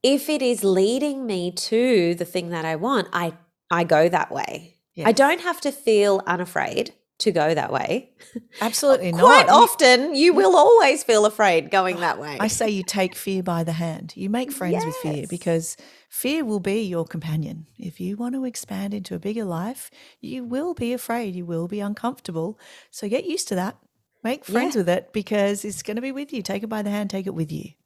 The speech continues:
Speaker 1: Totally.
Speaker 2: Mm.
Speaker 1: And everything that I've learnt, um, in the last twenty years
Speaker 2: Yeah.
Speaker 1: about psychology or neuroscience and the way our
Speaker 2: Yes.
Speaker 1: brain works,
Speaker 2: Yes.
Speaker 1: I have that knowledge.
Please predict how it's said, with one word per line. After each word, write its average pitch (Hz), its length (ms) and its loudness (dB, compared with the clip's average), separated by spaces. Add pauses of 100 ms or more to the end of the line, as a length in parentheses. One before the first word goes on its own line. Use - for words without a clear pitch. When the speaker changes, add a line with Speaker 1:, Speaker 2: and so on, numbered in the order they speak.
(380)
Speaker 1:
Totally. 208 720 -6
Speaker 2:
Mm. 175 80 -2
Speaker 1:
And 240 200 -2
everything 233 560 0
that 208 140 -2
I've 185 200 -4
learnt, 160 540 -6 (680)
um, 165 540 -4 (120)
in 175 120 -2
the 170 80 0
last 165 260 -2
twenty 180 340 -4
years 160 580 -2
Speaker 2:
Yeah. 165 200 -10 (220)
Speaker 1:
about 165 400 0
psychology 160 800 -4
or 143 120 -4
neuroscience 170 1040 -2
and 156 80 -8
the 151 40 -8
way 160 220 -2
our 165 120 -2
Speaker 2:
Yes. 160 60 -8
Speaker 1:
brain 160 360 -4
works, 156 600 -8
Speaker 2:
Yes. - 360 -16 (840)
Speaker 1:
I 202 200 4
have 208 520 -2
that 185 320 2
knowledge. 185 1080 -4